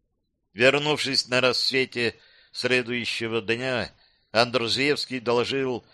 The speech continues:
о постановке четырех минных банок на подходах к Аомори. Нахимов, дежуривший весь второй день операции у входа в Умуцу,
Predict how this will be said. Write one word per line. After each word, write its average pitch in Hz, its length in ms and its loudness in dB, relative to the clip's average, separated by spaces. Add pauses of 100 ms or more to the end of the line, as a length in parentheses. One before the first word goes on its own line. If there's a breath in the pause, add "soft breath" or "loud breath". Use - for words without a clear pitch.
о 120 240 4
постановке 120 1120 -2
четырех 120 480 -2
минных 104 480 -8
банок 131 540 2 (240 soft breath)
на 107 120 0
подходах 131 580 -2
к - 280 -20
Аомори. 107 720 0 (1000)
Нахимов, 117 600 2 (320 soft breath)
дежуривший 120 680 0
весь 113 240 -2
второй 113 320 2
день 110 340 -4 (280 loud breath)
операции 113 760 2
у 107 120 -4
входа 110 320 0
в 107 80 0
Умуцу, 107 520 -4